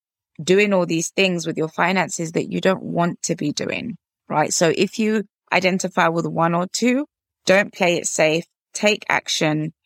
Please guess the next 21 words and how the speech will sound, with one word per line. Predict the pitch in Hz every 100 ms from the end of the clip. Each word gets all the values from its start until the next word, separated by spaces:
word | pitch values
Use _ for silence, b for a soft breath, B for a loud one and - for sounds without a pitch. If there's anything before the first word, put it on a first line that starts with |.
| _ _ -
in | 165
order | - 170 165
to | 156 -
resolve | 165 156 160 151 156 151 -
what | - 160 -
the | 160
problem | - 156 147 -
is. | - 127 - - _ _ _ _ _ _ _
And | 202
the | 220
truth | - 269 294
is | - -
that | 208 -
if | 196
you | 196
sleep | 180 - 196 240 -
on | 208
your | 185
money | 170 165 165
habits, | 180 160 170 135 -
it's | 180 -